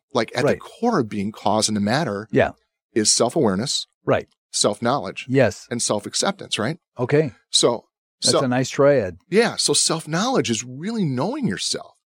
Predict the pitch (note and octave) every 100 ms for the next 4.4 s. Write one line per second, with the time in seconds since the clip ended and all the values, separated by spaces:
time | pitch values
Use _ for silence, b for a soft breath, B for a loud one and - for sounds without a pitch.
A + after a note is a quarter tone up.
0 | - C3+ A#2 - A#2+ C3 E3 A#3+ A3 G3
1 | C3+ C#3 F3+ C3 F2 - - G#2+ C#3 F#3+
2 | F#3+ D3+ A#2+ A#2+ B2+ C#3+ A2 G#2+ A2+ E3
3 | F3+ D3+ F#3 A3+ E3+ A2+ - - - A#2
4 | B2 C3 B2+ E2+